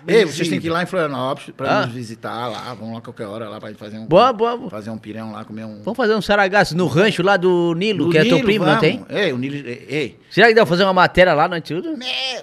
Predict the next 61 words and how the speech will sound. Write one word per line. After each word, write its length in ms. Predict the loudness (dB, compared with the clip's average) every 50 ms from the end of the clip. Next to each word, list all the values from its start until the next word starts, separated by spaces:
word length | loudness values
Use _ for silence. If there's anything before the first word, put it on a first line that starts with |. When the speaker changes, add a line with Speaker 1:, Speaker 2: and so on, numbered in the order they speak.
| -16 _
Speaker 1:
Deus, 300 | -20 -20 -18 -18 -18 -16 -10
dá, 160 | -6 -4 -4 -4
dá 60 | -4
pra 80 | -6 -10
fazer. 440 | -10 -10 -8 -6 -8 -8 -8 -10 -16 -18
É 40 | -16
só 140 | -14 -12
conversar 300 | -10 -10 -10 -10 -10 -12 -6
com 80 | -2
Speaker 3:
Mas 60 | 0 2
Speaker 1:
ele 60 | 4
Speaker 3:
na 60 | 4
Speaker 1:
direitinho. 180 | 4 4 4 4
Speaker 3:
canoa 180 | 6 6 4 4
dele 160 | 4 2 0
não 100 | 0 0
vai, 140 | 0 0 0
não 140 | 0 2
vai 100 | 2 2 2
caber 220 | 2 0 0 0
nós 140 | 0 -2 -2
tudo, 280 | -4 -8 -8 -6 -8 -8
né? 60 | -12 -12
Speaker 1:
Ah, 260 | -12 -12 -12 -12 -12
já 100 | -14 -14
pensasse 380 | -16 -16 -14 -12 -12 -12 -12 -12
a 20 |
canoa 260 | -16 -14 -12 -12 -12
dele, 200 | -12 -14 -14 -6 -2
Speaker 3:
Mas 120 | 2 4 4
Speaker 1:
não. 80 | 4
Speaker 3:
ele 40 | 2 2
diz 180 | -2 -6 -6
que 140 | -6 -8 -4
tá 180 | 0 2 2 2
dormindo, 460 | 4 2 2 2 0 -2 -4 -6 -4
será 140 | -2 -2 0
Speaker 1:
Ah, 20 |
Speaker 3:
que 60 | 0
Speaker 1:
mas 100 | 0 0
Speaker 3:
vai? 80 | 2 2
Speaker 1:
pega, 200 | 2 2 2 2
aluga 220 | 0 0 0 -2 -2
uma 100 | -2 0
baleira. 540 | 0 0 0 0 2 2 2 2 2 -2 -8 -14 _ _ _ _ -2
Speaker 3:
Hein? 240 | 0 0 0 -2 -6 _ _ _ _
Speaker 1:
Uma 100 | -10 -6
baleira. 520 | -2 -2 -2 -2 -2 -2 -2 -2 -2 -4 -6
Speaker 3:
A 100 | -4 0
baleira? 520 | 2 2 2 4 2 2 0 0 -4 -8 -10
Speaker 1:
Não. 220 | -12 -14 -16 -18 _ _ _ _ _ -20 -16
Speaker 2:
Já 120 | -12 -12 -10
vamos 180 | -8 -8 -8 -6
lá 40 | -2
Speaker 3:
Será 140 | 0 0
Speaker 2:
pra 80 | 0 2
Speaker 3:
que 60 | 0
Speaker 2:
ilha. 80 | 2 2
Speaker 3:
tem 80 | 2 2
ainda 260 | 2 2 0 -2 -2
baleira? 440 | 0 0 0 0 0 -2 -2 -4